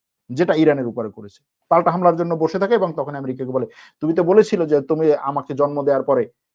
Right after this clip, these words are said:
যে, 'এই আমার বৎস, তোমাকে আমি সারা জীবনের জন্য, আহ, প্রোটেকশন দেবো, তাহলে আসো, এই দেখো তোমার শত্রু আমাকে আক্রমণ করছে, প্রোটেকশন দাও।'" এখন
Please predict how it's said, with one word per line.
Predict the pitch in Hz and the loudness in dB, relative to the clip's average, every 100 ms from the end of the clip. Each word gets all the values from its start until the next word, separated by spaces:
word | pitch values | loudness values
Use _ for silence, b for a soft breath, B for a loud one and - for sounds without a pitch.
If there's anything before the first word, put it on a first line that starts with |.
| - | -4
যে, | 135 139 135 135 | 0 2 0 2
'এই | 160 156 131 - | 4 2 -4 -10
আমার | 127 127 | -4 0
বৎস, | 151 180 - 160 | 2 2 0 -2
তোমাকে | 147 151 139 | 0 -4 -2
আমি | 147 139 | -4 -2
সারা | - 208 | 0 2
জীবনের | 185 175 170 | 2 -2 -4
জন্য, | 156 151 135 - _ _ 143 | -4 -4 -6 -10 _ _ 2
আহ, | 139 131 120 _ | 4 4 0 _
প্রোটেকশন | 180 214 - 180 | 0 0 0 -2
দেবো, | 151 139 | -2 0
তাহলে | 131 127 | 0 0
আসো, | 123 127 113 | -4 -4 -2
এই | |
দেখো | 139 127 160 | 0 0 -2
তোমার | 127 120 | -6 -8
শত্রু | 139 131 120 | -10 -8 -6
আমাকে | 113 117 | -6 -10
আক্রমণ | 110 - 113 | -12 -10 -12
করছে, | 113 - - | -10 -12 -10
প্রোটেকশন | 120 101 - 110 | -10 -12 -20 _
দাও।'" | _ _ _ _ _ _ _ _ _ _ _ _ _ _ _ _ _ _ _ _ - | _ _ _ _ _ _ _ _ _ _ _ _ _ _ _ _ _ _ _ _ -6
এখন | 165 294 | 2 6